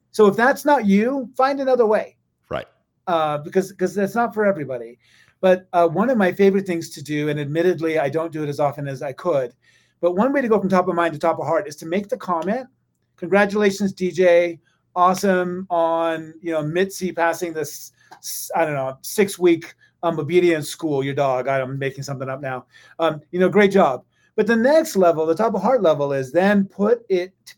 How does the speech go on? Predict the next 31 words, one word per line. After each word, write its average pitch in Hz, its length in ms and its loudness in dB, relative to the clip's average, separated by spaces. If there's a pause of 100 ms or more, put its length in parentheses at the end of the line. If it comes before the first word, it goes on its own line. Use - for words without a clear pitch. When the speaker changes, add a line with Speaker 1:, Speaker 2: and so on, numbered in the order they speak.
Speaker 1:
take 208 220 -2
it 254 100 -2
out 175 200 0
of 196 100 0
social 180 280 -4
media 147 280 -4
and 143 120 -6
put 196 120 -4
it 196 100 -6
in 180 60 -10
the 151 100 -8
real 143 400 0
world. 110 380 -12 (800)
So 147 360 -4
send 180 300 0
a 180 40 0
handwritten 190 440 2
card 185 500 2
that 220 160 -8
says, 175 240 4
"Congratulations 180 760 2
on 165 180 0
Mitzi 165 500 -4 (200)
on 160 260 -8 (180)
graduating 170 560 0
from 165 140 -6
the 160 80 -8
six-week 160 480 -8
obedience 180 420 -2
school 127 220 -16
thing." - 220 -20